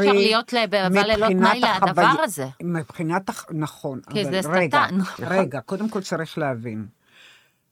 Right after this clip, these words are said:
Speaker 2: כשאנחנו נמצאים במקום של אהבה ללא, אני מבינה את זה לגמרי שזה נורא קשה, וכשאתה רואה את עריפת ראשים,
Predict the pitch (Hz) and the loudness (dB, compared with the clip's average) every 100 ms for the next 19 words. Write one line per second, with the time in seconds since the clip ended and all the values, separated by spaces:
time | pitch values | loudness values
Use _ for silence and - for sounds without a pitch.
0 | _ _ - 208 185 202 233 294 285 240 | _ _ -6 -2 0 2 0 0 0 0
1 | 185 - 190 190 226 196 165 156 - 202 | -2 -2 0 0 0 0 -4 -6 -6 -4
2 | 214 - 170 - _ - 151 123 165 175 | -4 -2 -6 -6 _ -4 -4 0 2 2
3 | 175 147 165 165 196 185 170 170 165 190 | 2 0 -2 2 4 4 2 2 6 6
4 | 233 233 190 156 185 208 - 170 160 156 | 6 4 4 4 4 2 0 -2 0 0
5 | 143 139 165 185 220 208 - 185 175 156 | 0 2 2 2 2 2 4 2 0 -4
6 | 165 147 165 160 151 180 160 156 156 - | -6 -2 -2 -2 -4 -4 -2 -2 -6 -6
7 | 185 156 170 - 185 175 175 | -6 -4 -8 -4 -2 -2 -4